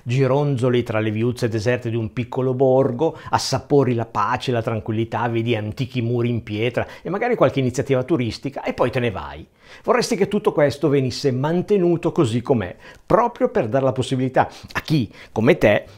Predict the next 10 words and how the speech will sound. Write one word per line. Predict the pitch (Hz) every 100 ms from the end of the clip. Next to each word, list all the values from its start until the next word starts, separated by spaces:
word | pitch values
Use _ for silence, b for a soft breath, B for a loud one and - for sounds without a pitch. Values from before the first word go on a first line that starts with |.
| B
decide | 185 208 208 151 135
di | 135
svagarsi | 120 117 180 175 117 104 104 - 131
trascorrendo | 131 156 - 214 180 101 101 104 - - _ _
qualche | 123 127 151 135
ora | 110 110 110 - -
tra | - 107
questi | 107 - 117
luoghi. | 104 98 98 95 98 _ _ _ _ _ _ _ _ _
Ecco, | 123 110 - - 160 -